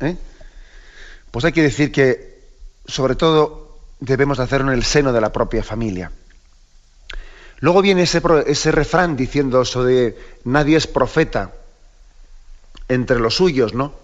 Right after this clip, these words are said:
"Nadie es profeta en su tierra". Y podemos tener el riesgo de que nos,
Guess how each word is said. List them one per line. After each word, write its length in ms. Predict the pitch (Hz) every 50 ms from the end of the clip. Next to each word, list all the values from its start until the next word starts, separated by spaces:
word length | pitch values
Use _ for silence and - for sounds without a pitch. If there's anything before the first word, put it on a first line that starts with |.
| - -
"Nadie 180 | 120 113 117
es 80 | 117 -
profeta 380 | - - 120 - 131 127 - 123
en 80 | 117
su 160 | 107 - 110
tierra". 420 | 90 - 165 165 - - 117 101 - - - - - - - - - - - - - - - - - - - -
Y 400 | - 123 117 117 117 113 113 107 - - - - - - -
podemos 340 | - 127 131 160 180 165 -
tener 220 | 151 147 156 151
el 140 | 147 143 120
riesgo 480 | 110 160 175 151 117 101 104 95 80 - - - - - - -
de 260 | - 113 107 123 120
que 180 | - - 127 123
nos, 340 | 120 120 120 - - -